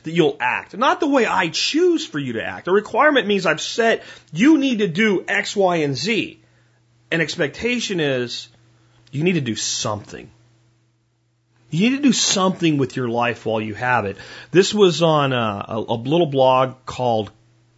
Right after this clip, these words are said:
Kotke. I, I, I don't even know what this is. It doesn't have a header on it or anything.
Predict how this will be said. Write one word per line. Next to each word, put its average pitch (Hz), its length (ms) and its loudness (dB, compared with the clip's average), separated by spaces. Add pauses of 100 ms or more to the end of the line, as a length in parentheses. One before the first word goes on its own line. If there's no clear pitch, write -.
Kotke. 180 880 -2
I, 113 180 0
I, 110 280 -6
I 113 160 -4
don't 131 160 -2
even 104 180 -2
know 104 80 -2
what 101 160 -4
this - 220 -8
is. 127 200 2
It 101 60 -8
doesn't 117 240 -2
have 123 240 2
a 101 80 -2
header 120 420 2
on 95 180 -6
it 95 100 -6
or 95 120 -6
anything. 98 540 -6